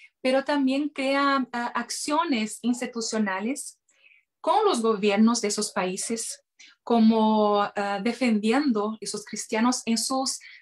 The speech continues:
derechos humanos también, porque muchas veces los cristianos no saben los derechos que tienen. Por ejemplo, hay muchos países que, ah, defienden en su constitución la libertad de culto o entonces la libertad de la persona puede convertirse a otra religión,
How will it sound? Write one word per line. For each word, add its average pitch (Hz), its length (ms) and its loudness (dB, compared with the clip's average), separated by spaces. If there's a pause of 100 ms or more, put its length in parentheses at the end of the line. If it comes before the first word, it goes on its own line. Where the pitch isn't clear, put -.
derechos 254 540 0
humanos 226 480 4
también, 202 420 -4 (320)
porque 214 240 0
muchas 262 380 4
veces 254 180 0
los 247 200 -2
cristianos 240 420 -2
no 247 120 2
saben 233 640 -2 (300)
los 214 180 -4
derechos 220 400 0
que 208 300 -4
tienen. 226 500 2 (380)
Por 233 140 2
ejemplo, 240 480 2
hay 214 120 2
muchos 262 340 0
países 240 640 -2
que, 208 540 -2 (420)
ah, 196 420 -4
defienden 262 800 2 (180)
en 220 100 0
su 269 180 -4
constitución 254 640 0
la 247 80 4
libertad 233 640 0 (440)
de 214 160 -2
culto 233 520 -2
o 220 100 0
entonces 214 540 0
la 190 120 0
libertad 214 560 -2
de 220 80 -2
la 208 140 0
persona 208 340 -6
puede 233 280 -2
convertirse 226 760 -2
a 202 60 2
otra 196 180 -4
religión, 226 640 -4